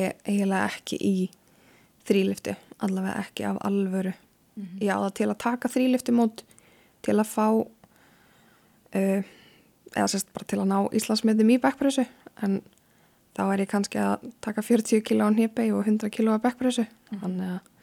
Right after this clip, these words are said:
Speaker 1: en ég, já, ég keppi ekki í hinum greinunum. Ég æfi þar með, bara upp á styrktarþjálfun og, og svoleiðis, en ég keppi ekki í því.
Speaker 2: En er það algengast að, hérna,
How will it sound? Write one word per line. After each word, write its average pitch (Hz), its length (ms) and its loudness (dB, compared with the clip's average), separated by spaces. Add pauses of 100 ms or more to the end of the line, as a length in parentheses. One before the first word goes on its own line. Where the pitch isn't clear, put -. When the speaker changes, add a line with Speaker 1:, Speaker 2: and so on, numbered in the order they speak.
(1200)
Speaker 1:
en 208 100 4
ég, 196 240 4 (120)
já, 196 160 4 (160)
ég 214 120 0
keppi - 400 -4
ekki - 320 -4
í 208 120 2
hinum 196 220 0
greinunum. 190 380 0
Ég 208 100 -2
æfi 220 260 2
þar 214 120 2
með, 269 440 2
bara 220 200 -2
upp 220 140 -4
á 226 80 0
styrktarþjálfun 220 920 0
og, 208 220 0 (220)
og 220 160 -2
svoleiðis, 220 400 2 (120)
en 190 200 0 (240)
ég 202 120 -8
keppi 190 280 -6
ekki 190 200 -8
í 196 60 -8
því. 190 120 -8 (1400)
Speaker 2:
En 214 140 0
er 226 60 4
það 220 300 2
algengast 247 840 -2
að, 214 260 2 (640)
hérna, 208 480 -2